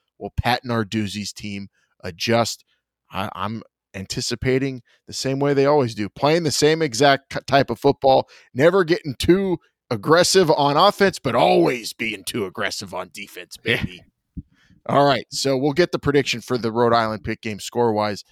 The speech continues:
Speaker 1: a little bit later, Vince, but let's run down our rundown a little bit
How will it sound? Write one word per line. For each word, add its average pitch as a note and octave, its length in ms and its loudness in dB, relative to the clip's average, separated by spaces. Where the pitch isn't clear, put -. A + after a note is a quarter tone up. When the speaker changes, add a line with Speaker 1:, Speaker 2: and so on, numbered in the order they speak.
Speaker 1:
a G#2+ 40 -4
little A2 200 0
bit G2+ 180 -2
later, G#2 320 -2
Vince, G2 280 -8
but G#2 140 -2
let's A#2+ 220 -2
run B2 220 0
down A#2+ 260 -2
our A2+ 160 -2
rundown C3 480 0
a A#2 80 -4
little A2 240 0
bit A2+ 240 0